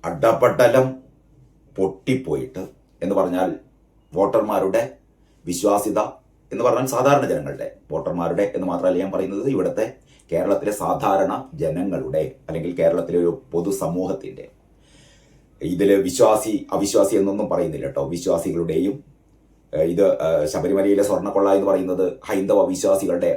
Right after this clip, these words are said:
മാത്രം ഒരു പ്രശ്നമല്ല, കേരളത്തിൻ്റെ ഒരു, ഒരു, ഒരു പൊതുബോധമാണ്.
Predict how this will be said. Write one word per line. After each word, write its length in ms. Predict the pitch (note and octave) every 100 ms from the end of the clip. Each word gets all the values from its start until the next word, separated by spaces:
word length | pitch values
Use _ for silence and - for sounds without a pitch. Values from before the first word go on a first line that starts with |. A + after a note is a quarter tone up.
| -
മാത്രം 240 | E2+ - F#2
ഒരു 80 | -
പ്രശ്നമല്ല, 380 | - - C#3+ - - _ _ _ _ _ _ _ _ _ - _ _ -
കേരളത്തിൻ്റെ 420 | G2+ A2 A2+ G#2
ഒരു, 120 | G2+ F#2+
ഒരു, 140 | F#2+ G2 F#2+ G2+
ഒരു 100 | G2+ -
പൊതുബോധമാണ്. 680 | F#2+ - - G2+ D#2 -